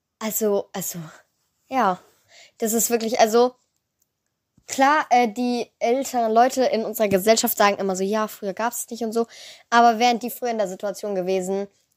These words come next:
dann wär's bei denen einfach dasselbe gewesen. So, und eigentlich finde ich schade, dass man sozusagen so auf Handys ist, aber ich bin's ja teilweise auch. Andererseits denk ich mir halt so, zum Beispiel früher hab ich viel mehr gelesen wie heutzutage,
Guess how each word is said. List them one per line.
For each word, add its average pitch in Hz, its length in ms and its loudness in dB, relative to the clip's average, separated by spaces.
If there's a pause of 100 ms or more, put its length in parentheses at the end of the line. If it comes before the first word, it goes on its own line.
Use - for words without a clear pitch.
(140)
dann 196 120 -4
wär's 196 220 2
bei 208 80 2
denen 190 180 2
einfach - 320 -4
dasselbe 180 480 0
gewesen. 170 560 -4 (220)
So, 226 240 4
und 247 240 0
eigentlich 302 220 4
finde 269 180 2
ich - 100 -4
schade, 247 520 0
dass 196 240 -2
man 196 140 -4
sozusagen 190 520 -2
so 190 160 -2
auf 180 200 -4
Handys 196 360 -4
ist, 196 240 -4 (480)
aber 220 180 2
ich 220 160 0
bin's 247 180 0
ja 226 100 4
teilweise 208 560 2
auch. 220 300 4 (380)
Andererseits 254 760 4
denk 269 120 0
ich - 60 -16
mir 262 80 2
halt 254 140 2
so, 240 100 -4
zum 240 160 -8
Beispiel 240 240 -8
früher 262 240 -6
hab 233 80 -2
ich - 140 -10
viel 269 160 -6
mehr 220 160 2
gelesen 196 400 -4
wie 180 140 -4
heutzutage, 190 760 -4